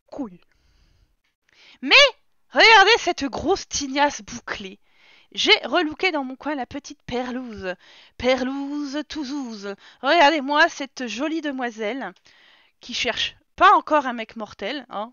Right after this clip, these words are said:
Ça, ça devrait, euh, peut-être arriver, mais pour l'instant, comme on sait pas c'est laquelle qui va gagner, euh, pour la place de l'héritière, eh bien on sait pas. Donc voilà la demoiselle, hein. Bon, j'ai pas changé son physique, hein. Il, il changera de lui-même parce que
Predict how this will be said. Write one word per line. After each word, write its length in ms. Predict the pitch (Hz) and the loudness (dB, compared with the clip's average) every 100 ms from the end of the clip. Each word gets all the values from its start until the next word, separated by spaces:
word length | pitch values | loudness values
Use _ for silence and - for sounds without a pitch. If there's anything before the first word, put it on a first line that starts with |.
| _ | _
Ça, 300 | - 180 180 | -16 -14 -12
ça 180 | - 180 | -14 -16
devrait, 540 | 185 185 202 202 180 | -16 -12 -6 -6 -6
euh, 240 | 170 71 - | -8 -14 -18
peut-être 340 | - - 233 - | -16 -12 -10 -4
arriver, 380 | 214 214 233 285 | -4 -4 -8 -8
mais 140 | 214 | -10
pour 260 | - 254 269 | -12 -6 -6
l'instant, 340 | 262 - 294 | -6 -6 -6
comme 200 | 269 233 | -6 -12
on 40 | |
sait 160 | 240 247 | -14 -12
pas 160 | - 262 | -8 -8
c'est 160 | - | -8
laquelle 380 | 226 226 233 226 | -10 -10 -10 -12
qui 160 | - 208 | -14 -14
va 80 | |
gagner, 360 | 202 202 214 254 - _ _ _ _ _ _ _ _ | -12 -12 -10 -12 -12 _ _ _ _ _ _ _ _
euh, 500 | 202 202 196 196 190 | -2 0 2 0 -2
pour 260 | - 370 427 | 0 4 6
la 120 | 381 | 6
place 220 | 330 320 | 4 0
de 60 | 294 | 0
l'héritière, 720 | 277 262 - - 302 320 311 302 | -4 -6 -10 0 2 4 2 0
eh 100 | 226 | -4
bien 160 | 269 | -6
on 60 | 277 | -6
sait 160 | - | -10
pas. 140 | 226 - _ _ - - | -18 -20 _ _ -20 -14
Donc 200 | 233 320 | -8 2
voilà 240 | 339 311 | 6 8
la 100 | 302 | 8
demoiselle, 500 | 233 247 233 220 262 | 4 -2 -4 -2 0
hein. 160 | 208 226 | 0 -2
Bon, 140 | 202 | -6
j'ai 160 | 214 220 | -6 -4
pas 180 | - 254 | -2 -2
changé 300 | - 240 240 | -4 -8 -10
son 160 | 240 | -12
physique, 540 | 226 - 220 233 - 254 | -18 -18 -18 -18 -14 -12
hein. 160 | 233 240 | -12 -12
Il, 180 | 214 202 | -16 -14
il 80 | |
changera 460 | 214 247 254 - 240 | -12 -10 -10 -8 -10
de 80 | 214 | -10
lui-même 380 | 247 262 277 247 | -10 -6 -6 -8
parce 160 | 214 | -12
que 640 | - 208 202 196 196 190 | -10 -6 -4 -2 -2 -4